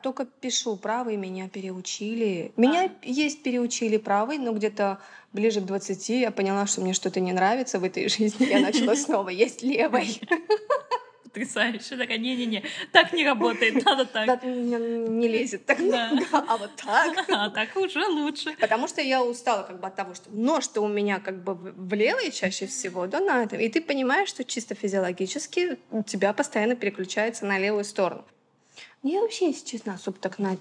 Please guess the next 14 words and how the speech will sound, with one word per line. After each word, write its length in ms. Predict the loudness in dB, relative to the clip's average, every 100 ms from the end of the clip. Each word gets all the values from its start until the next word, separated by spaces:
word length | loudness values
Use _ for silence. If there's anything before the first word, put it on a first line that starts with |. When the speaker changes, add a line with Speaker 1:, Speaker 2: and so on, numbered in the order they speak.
| -2
Speaker 1:
тему 240 | 0 2
не 140 | 0 -2
заморачиваюсь. 1040 | -2 0 2 0 0 2 4 2 0 -2
Ну, 320 | 0 2 2 2
там 200 | 0 2
правша, 320 | 0 0 -2
левша. 260 | -2 -2
У 40 | 0
меня 240 | 2 0
из 540 | -2 -6 -6 -4 -4 -4
троих 300 | 0 2 2
детей 280 | 0 -2 0
двое 260 | 2 0
левши. 320 | -2 -6 -8